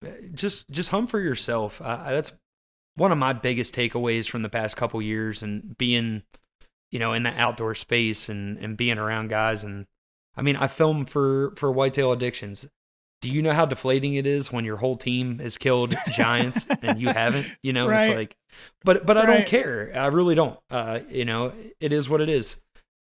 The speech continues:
Speaker 1: There isn't one of those guys on that team that is up there in their age that has not had a year where they didn't kill a buck. And they'll all tell
Speaker 2: Yeah.
Speaker 1: you that.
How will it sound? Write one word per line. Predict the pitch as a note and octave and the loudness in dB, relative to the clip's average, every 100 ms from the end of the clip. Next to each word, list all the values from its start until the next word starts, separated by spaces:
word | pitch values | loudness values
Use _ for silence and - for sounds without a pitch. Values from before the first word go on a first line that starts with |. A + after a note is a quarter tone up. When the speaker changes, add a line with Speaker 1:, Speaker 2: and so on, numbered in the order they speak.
| _ _ | _ _
Speaker 1:
There | C#3 E3+ F#3+ | 6 8 8
isn't | C3+ C#3+ A#2+ B2+ | 6 0 -4 -2
one | C#3+ F3+ | 2 2
of | F3 | 2
those | E3 D#3+ | 2 2
guys | C3 C#3+ C#3 A#2 | 2 2 2 2
on | B2 | 0
that | B2 A#2 | -2 -4
team | - A#2+ A2 G#2 _ _ _ _ _ _ _ | -4 -4 -4 -8 _ _ _ _ _ _ _
that | C3+ B2 C3+ A#2+ - | -4 4 4 2 0
is | C3+ A#2 | 0 2
up | C3 D3 | 2 2
there | C3+ B2+ | 2 2
in | |
their | A#2+ A#2+ | 2 2
age | A#2 A2 G2 | 2 -2 -4
that | G#2+ | -8
has | - B2+ A#2+ | -2 0 0
not | A#2+ A#2+ A#2+ A#2 A2+ _ - | 0 -2 -2 -2 -6 _ -8
had | A2 A#2+ A2+ | 0 2 2
a | A2 | 0
year | A2 A#2 | -2 -2
where | G#2+ | -2
they | G#2+ A2+ | -2 -2
didn't | A2 | -2
kill | G#2+ A#2 | -2 -2
a | A2 | 0
buck. | C3 B2+ - _ _ - - _ - | -2 -4 -14 _ _ -20 -20 _ -2
And | C#3+ C#3 | 0 6
they'll | D3 | 6
all | D3+ E3 | 6 4
tell | F3 D3 | 2 0
Speaker 2:
Yeah. | F3 E3 | 2 0
Speaker 1:
you | C#3 | -2
that. | C#3 | -10